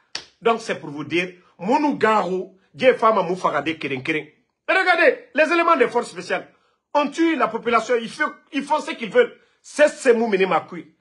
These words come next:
Il y a quelle justice ? Il n'y a pas de justice. Donc, pour changer la donne, nous devons nous battre pour que les bonnes personnes, les personnes conscientes, conscientes prennent le pays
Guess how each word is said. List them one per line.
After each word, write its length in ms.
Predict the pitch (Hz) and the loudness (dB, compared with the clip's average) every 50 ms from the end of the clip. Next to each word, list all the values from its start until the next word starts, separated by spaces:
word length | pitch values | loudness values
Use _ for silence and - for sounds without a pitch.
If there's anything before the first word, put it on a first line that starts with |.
| _ _ | _ _
Il 40 | 247 | 0
y 40 | 285 | 0
a 60 | - | 0
quelle 220 | - 320 311 277 | 2 2 0 0
justice ? 520 | 214 175 196 - - 208 196 - - - _ _ _ _ _ _ _ _ _ _ _ _ _ | -2 -4 -10 -10 -10 -12 -14 -14 -16 -20 _ _ _ _ _ _ _ _ _ _ _ _ _
Il 40 | - | 0
n'y 40 | 254 | 0
a 60 | 240 | 2
pas 180 | 247 262 262 233 | 2 2 0 2
de 80 | 185 | 0
justice. 560 | 175 - 165 185 - - 202 180 - - _ _ _ _ _ - | -2 -4 -6 -10 -12 -12 -14 -14 -14 -16 _ _ _ _ _ 2
Donc, 240 | 226 247 240 240 - | 2 2 2 2 -4
pour 120 | 202 190 | -10 -10
changer 440 | - - - 254 247 233 190 254 240 | -10 -4 0 0 0 2 4 4 2
la 140 | 190 165 151 | 4 2 0
donne, 340 | - - 240 233 226 - - _ _ _ _ _ - | 0 2 2 2 2 -2 -8 _ _ _ _ _ -10
nous 100 | 185 220 | -8 -4
devons 320 | 175 165 226 190 247 254 240 | 0 0 2 6 6 6 4
nous 140 | 220 185 | 4 -2
battre 480 | 143 - - - 269 277 277 - - _ _ _ _ | -10 -2 2 4 4 4 2 -2 -10 _ _ _ _
pour 180 | - 320 330 - | -4 -4 -4 -2
que 80 | - | -2
les 160 | 285 247 202 175 | 0 0 0 -2
bonnes 360 | - - - 349 349 311 - | -2 0 2 2 2 2 0
personnes, 360 | - 220 220 - 226 214 208 - _ _ _ _ - | -4 -6 -4 -4 -6 -6 -6 -8 _ _ _ _ -6
les 100 | 202 214 | -6 -4
personnes 500 | - - 269 262 - 294 269 262 254 - | -2 0 -2 -2 0 0 -2 -2 -4 -4
conscientes, 480 | - 320 311 - - 302 294 285 - - _ _ _ _ _ _ _ _ _ - | -2 -2 -2 -2 -2 -4 -6 -6 -6 -10 _ _ _ _ _ _ _ _ _ 0
conscientes 420 | 262 254 262 - 294 285 294 285 - _ _ _ _ _ | 2 2 2 2 0 -2 -2 -4 -8 _ _ _ _ _
prennent 260 | - - 359 349 302 | 2 2 2 4 2
le 140 | 247 220 220 | 0 0 2
pays 360 | 226 226 240 226 202 - - | 2 0 0 -2 -6 -12 -16